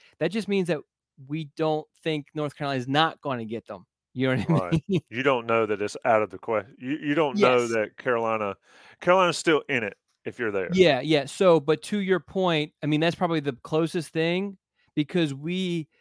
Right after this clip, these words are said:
Speaker 1: so I had initially planned I was gonna be there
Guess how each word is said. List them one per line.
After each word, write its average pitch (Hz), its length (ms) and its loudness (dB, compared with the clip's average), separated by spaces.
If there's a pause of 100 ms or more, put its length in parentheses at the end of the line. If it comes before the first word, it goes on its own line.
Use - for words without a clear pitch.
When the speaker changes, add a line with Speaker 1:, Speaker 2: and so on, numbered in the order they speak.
(300)
Speaker 1:
so 160 480 2 (160)
I 151 160 -2
had 160 460 -2
initially 160 440 -8
planned 147 560 -6
I 151 60 -8
was 139 100 -8
gonna 147 160 -6
be 147 220 -6
there 139 640 0